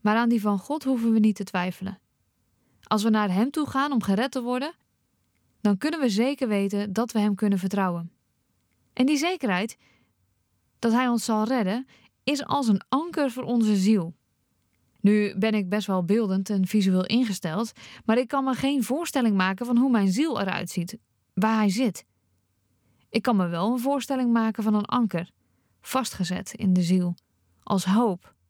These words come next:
als redding. En door het anker zijn wij verbonden met God, achter het gordijn in de tempel. Ja, en dat gordijn, dat scheurde toen Jezus stierf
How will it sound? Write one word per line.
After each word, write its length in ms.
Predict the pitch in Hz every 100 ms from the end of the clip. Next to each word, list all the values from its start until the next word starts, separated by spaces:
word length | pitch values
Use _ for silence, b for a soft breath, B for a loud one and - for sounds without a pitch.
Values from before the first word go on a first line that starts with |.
| _ _
als 180 | 190 185
redding. 500 | 190 220 175 190 185 _ _ _ _ _ _ _ -
En 140 | 247
door 160 | 240 339
het 180 | 254 -
anker 400 | 240 349 370 330
zijn 300 | 220 302 320
wij 220 | 311 330
verbonden 480 | 226 180 294 330 269
met 160 | 240
God, 300 | - 185 - _ b b b b
achter 340 | - - - 359
het 380 | 359 - - _
gordijn 600 | - 302 226 208 226 233 _ _
in 200 | 240 269
de 80 | 262
tempel. 520 | 214 180 180 175 180 _ _ B B B B B B B
Ja, 140 | - 233
en 80 | 262
dat 160 | 269
gordijn, 460 | - 233 285 240 190
dat 160 | 214
scheurde 500 | - - 277 302 196
toen 180 | 190 240
Jezus 360 | 220 214 208 208
stierf 500 | - 240 180 180